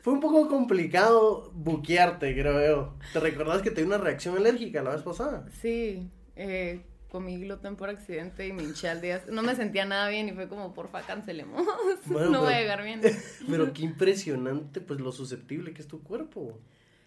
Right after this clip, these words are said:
Speaker 2: Mira, yo estoy todavía en una como alergia, ¿sabes? Todavía no he llegado a una intolerancia más seria, pero, eh, sí es un poco, em, yo toda mi vida me sentí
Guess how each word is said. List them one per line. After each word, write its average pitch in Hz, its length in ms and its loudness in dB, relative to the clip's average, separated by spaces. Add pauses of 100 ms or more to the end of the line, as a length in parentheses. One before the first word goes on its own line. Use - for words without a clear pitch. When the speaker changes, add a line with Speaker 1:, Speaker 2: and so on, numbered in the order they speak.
(200)
Speaker 2:
Mira, 214 300 0
yo 226 220 0
estoy 339 340 -2
todavía 240 380 0
en 233 100 -4
una 254 600 -2 (180)
como 196 420 -6 (200)
alergia, 208 800 -6
¿sabes? 202 340 -6
Todavía 190 240 -8
no 190 140 -8
he 196 100 -8
llegado 208 400 -4
a 202 40 -6
una 202 140 -8
intolerancia 196 560 -8
más 190 200 -8
seria, 294 400 -2 (200)
pero, 247 540 -2 (220)
eh, 196 600 -6 (140)
sí 214 140 -2
es 214 120 -2
un 226 140 -4
poco, 226 640 -4 (800)
em, 170 720 -8 (1200)
yo 214 460 0
toda 226 180 2
mi 214 140 -2
vida 196 160 -4
me 214 120 -6
sentí 208 640 -8